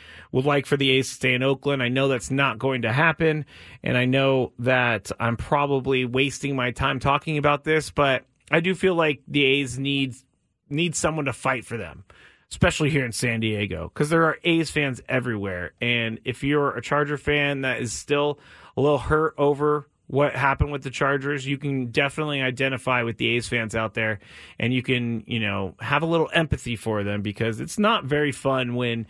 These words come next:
your team, the team that you love, the team that you spend so much time following, it's not fun to hear their name bantied about. That's the second time in two days now I've used bantied about. But y-, you're not hearing their name,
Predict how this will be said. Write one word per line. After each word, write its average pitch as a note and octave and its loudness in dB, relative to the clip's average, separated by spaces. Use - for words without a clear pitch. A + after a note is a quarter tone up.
your D3+ 4
team, D#3 0
the C#3 2
team D#3+ 0
that D3 0
you D#3 0
love, C#3+ 2
the C3 -8
team D#3+ -2
that D#3 -2
you D3+ 0
spend C#3 -2
so D#3 0
much D#3+ -2
time D3+ -2
following, D#3+ 0
it's - -4
not F3+ 2
fun D3+ 0
to - -4
hear D3 0
their C#3+ 2
name C3 0
bantied C3+ -2
about. C3+ 0
That's A#2 -10
the - -14
second D3+ -6
time G2 -8
in A2 -8
two C3+ -6
days C3 -2
now G2+ -4
I've G2 -6
used G#2 -6
bantied G2+ -6
about. G2+ -6
But C#3 0
y-, D#3 0
you're E3 -2
not D#3+ 0
hearing D#3 0
their C3 0
name, B2 0